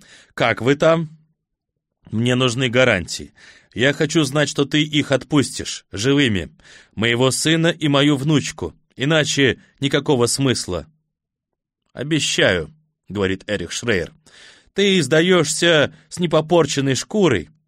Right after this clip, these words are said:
Ян забирает ребенка и может идти на все четыре стороны». «И эта женщина, которая сидит тут с нами», добавляю я, «она тоже сможет уйти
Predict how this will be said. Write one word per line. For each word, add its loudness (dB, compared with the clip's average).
Ян 0
забирает 0
ребенка 0
и -2
может 0
идти -4
на 0
все -2
четыре -2
стороны». -2
«И 0
эта -2
женщина, 0
которая -2
сидит -4
тут -6
с -6
нами», -2
добавляю -4
я, -2
«она -2
тоже 0
сможет -2
уйти -2